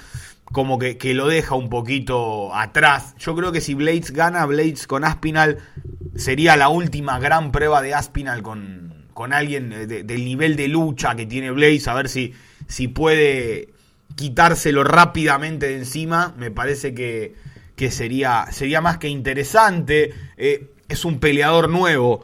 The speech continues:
entre los diez mejores de la categoría, el inglés, y creo que cualquiera de los que caiga por ahí pueda llegar a ser una, una pelea importante. Vamos a ver,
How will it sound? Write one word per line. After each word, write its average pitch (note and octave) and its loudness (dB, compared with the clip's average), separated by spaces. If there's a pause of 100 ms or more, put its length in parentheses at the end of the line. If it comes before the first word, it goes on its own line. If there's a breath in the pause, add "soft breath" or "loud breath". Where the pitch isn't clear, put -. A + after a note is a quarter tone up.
(140 soft breath)
entre B2+ 0
los C3 2
diez D3+ 4
mejores C#3+ 0
de C3 0
la C3 4
categoría, C#3+ 2
el C#3 0
inglés, E3 2
y C3+ -8
creo E3 2
que E3 -2 (400 loud breath)
cualquiera F#3 6
de E3+ 4
los D#3+ 2
que D3+ -4
caiga D#3+ 2
por D3 2
ahí D#3 4
pueda D3+ 2
llegar C#3 2
a B2+ 0
ser C#3+ 4 (360 loud breath)
una, A#2+ 4 (280)
una E3 4
pelea C#3+ 2
importante. C3 4
Vamos E3 2
a A#2+ -6
ver, E3 -6